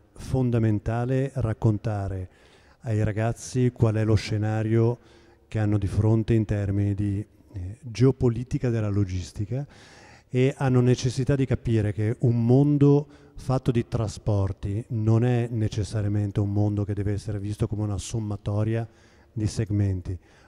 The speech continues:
ma come un'industria che si sta sviluppando tantissimo dal prodotto al consumatore. Soprattutto dinamiche che succedono anche in altri settori di integrazione danno la possibilità a un ragazzo di vedere all'interno di una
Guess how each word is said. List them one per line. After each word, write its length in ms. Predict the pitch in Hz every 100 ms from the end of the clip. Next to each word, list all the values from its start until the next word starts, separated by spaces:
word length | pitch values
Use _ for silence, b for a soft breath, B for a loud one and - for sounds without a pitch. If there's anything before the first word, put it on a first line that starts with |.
| b
ma 120 | 123
come 240 | 127 120 113
un'industria 600 | 120 123 120 135 - 135
che 100 | 117
si 120 | 101
sta 160 | - 110
sviluppando 680 | 98 107 - 107 95 95 -
tantissimo 920 | 110 104 101 131 123 - 147 147 156 b b b _
dal 220 | 113 113
prodotto 560 | 117 117 123 - 131 -
al 140 | 110
consumatore. 800 | - 98 - 101 - 92 87 90 b b b b b b
Soprattutto 580 | - 120 117 139 160
dinamiche 800 | 123 113 113 107 104 - 101 95 - _ _ _
che 120 | -
succedono 460 | 98 104 - 107 107
anche 240 | 104 104
in 80 | 101
altri 240 | 104 107 101
settori 400 | - - 117 107
di 100 | 101
integrazione 600 | 98 110 120 - 139 139
danno 220 | 113 107
la 100 | 104
possibilità 760 | - 101 - 104 101 - 95 87 b b b b b
a 80 | 110
un 40 | 107
ragazzo 440 | 113 127 - 135
di 80 | 113
vedere 360 | 107 104 104
all'interno 420 | 98 98 95 120 110
di 100 | 104
una 240 | 104 107